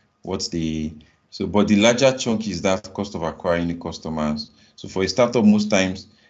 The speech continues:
they bundle everything into that. So you can break that cost of acquiring customers to, you know, platform cost, marketing cost. Then if you now know that your own, you need still, unlike Facebook, where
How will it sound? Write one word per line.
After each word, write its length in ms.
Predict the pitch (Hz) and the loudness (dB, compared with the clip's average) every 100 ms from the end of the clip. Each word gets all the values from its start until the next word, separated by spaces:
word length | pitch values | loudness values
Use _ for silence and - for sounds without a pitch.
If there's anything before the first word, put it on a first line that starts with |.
| _ _ | _ _
they 140 | 101 | -6
bundle 480 | 78 76 101 104 101 | -2 2 4 6 4
everything 420 | 98 95 - 98 | 4 0 -4 -6
into 220 | 95 90 | -6 -6
that. 320 | 87 87 87 - | -2 -2 -2 -4
So 80 | |
you 140 | 95 90 | -4 -2
can 180 | 90 87 | -2 2
break 160 | 113 | 4
that 180 | 110 104 | 6 4
cost 160 | 104 104 | 2 -2
of 80 | 85 | -4
acquiring 380 | 82 98 92 | -2 -2 -4
customers 600 | 90 85 98 90 87 87 - - | -6 -6 -6 -4 -2 -4 -8 -8
to, 340 | 85 82 76 76 _ _ _ - | -6 -6 -8 -14 _ _ _ -16
you 80 | - | -10
know, 340 | 82 80 78 76 _ _ _ _ - _ _ _ _ _ - | -6 -6 -8 -14 _ _ _ _ -20 _ _ _ _ _ -2
platform 460 | 101 101 - 98 98 | 0 2 0 -4 -4
cost, 580 | - 98 92 92 - - | -2 0 0 -2 -10 -10
marketing 500 | - 87 98 95 98 | -8 -4 -4 -2 -4
cost. 480 | - 92 87 85 - _ _ _ - | -2 0 0 -4 -14 _ _ _ -2
Then 300 | 95 92 95 | 0 2 0
if 200 | 92 98 | -4 0
you 100 | 104 | 4
now 220 | 113 143 | 6 6
know 160 | 147 139 | 4 2
that 320 | 104 107 - | 2 0 -4
your 160 | 98 | -4
own, 380 | 104 120 120 123 - _ _ _ - | -2 -4 -6 -10 -18 _ _ _ -12
you 300 | 95 98 101 | -8 -4 0
need 200 | 110 110 | 2 2
still, 420 | - - 127 117 113 110 - | 0 -2 -2 -2 -4 -10 -12
unlike 260 | - 98 95 | -4 -2 -2
Facebook, 520 | - 110 107 123 123 | -2 -2 -2 -4 -2
where 420 | 107 104 101 98 | 2 4 4 2